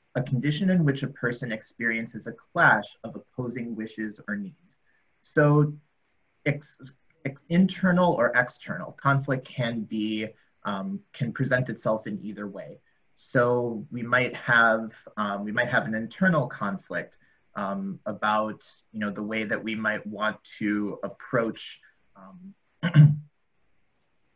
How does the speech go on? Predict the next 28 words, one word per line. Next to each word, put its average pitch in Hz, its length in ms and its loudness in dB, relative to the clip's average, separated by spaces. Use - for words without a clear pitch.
approach 139 600 2
a 120 60 0
difficult 113 720 -4
situation 98 1000 -4
with, 95 400 -8
um, 95 380 -6
with 104 140 -6
the - 80 -12
person. 101 340 -4
We 98 60 -4
might 104 220 -4
feel 113 320 -4
inside, 110 580 -4
we 95 120 -8
might 98 320 -6
want 101 380 -8
to 98 600 -8
react 117 400 0
in 113 160 -4
anger. 104 600 -4
Um, 95 380 -6
but 101 260 -2
on 107 100 -2
the 113 100 0
other 135 220 6
hand, 101 440 0
we 98 140 -4
also 101 680 -4